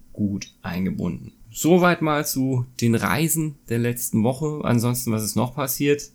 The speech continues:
Ich hab mich furchtbar über Untappd aufgelegt, an-, aufgeregt, wie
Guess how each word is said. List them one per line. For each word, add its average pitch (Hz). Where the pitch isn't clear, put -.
Ich 135
hab 110
mich 110
furchtbar 113
über 101
Untappd 127
aufgelegt, 139
an-, 120
aufgeregt, 123
wie 123